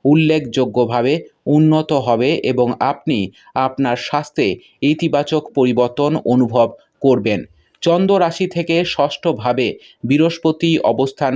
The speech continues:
করার কারণে যদি ক্ষতিপূরণ এবং ঋণ ইত্যাদির আকারে অর্থের একটি বড় অংশ দীর্ঘ সময় ধরে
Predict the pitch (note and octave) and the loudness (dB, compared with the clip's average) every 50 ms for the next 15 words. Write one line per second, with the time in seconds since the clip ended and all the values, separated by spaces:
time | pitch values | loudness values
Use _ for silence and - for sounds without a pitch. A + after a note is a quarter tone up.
0 | C3+ C3 C3 B2+ A#2+ A#2 A2+ A2+ A2+ A#2 B2+ B2 C3 C#3 C#3+ C#3 G#2 D#2+ - _ | -2 -2 0 2 2 4 2 0 0 0 0 0 0 2 0 0 -2 -4 -8 _
1 | - - _ _ - B2+ D3+ D#3 D#3+ F3 E3+ - - E3 E3 F#3 F#3 F#3 - F#3 | -18 -20 _ _ -2 0 0 2 2 0 -2 -2 -4 -4 -2 -2 -2 0 2 2
2 | F3 F3+ F3 F3+ - - - C#3+ C3+ C#3 C3+ B2+ B2 A#2+ C3+ D#3 E3 E3 F3 D#3+ | 4 4 2 0 -2 -2 -2 0 0 2 2 2 2 2 2 2 2 2 0 0
3 | - - D3+ D3 - - C#3+ C3+ B2 C3+ C3+ A#2+ - - A#2+ B2+ - - D3+ C#3+ | 0 -2 -2 -2 0 -2 -2 0 0 0 0 0 0 -2 -2 -4 -2 -2 -2 0
4 | B2+ G2 F#2 - - - _ _ - B2+ C#3 C#3+ - - - D#3 D3 C#3 - - | 0 -2 -4 -6 -12 -20 _ _ 0 2 2 0 0 -2 -2 -2 -2 -2 -2 -2
5 | A2+ C3+ C3 - - B2+ A2+ G#2 A#2+ B2+ C3+ C#3+ C#3+ - - A#2+ C#3 D3+ D3+ - | -4 -4 -4 -2 -2 -2 0 2 2 2 2 2 0 0 0 0 2 0 0 0
6 | - B2+ G2 - - - _ _ - - A2+ C#3 E3+ F3 E3 - E3+ E3+ E3+ - | 0 0 0 -2 -4 -12 _ _ -10 -4 -2 0 0 0 0 0 0 -2 0 0
7 | - C3+ C3 C3 C3+ C#3 A#2 - B2+ A#2+ C3 | -2 -2 0 0 0 -2 -2 -2 -2 0 0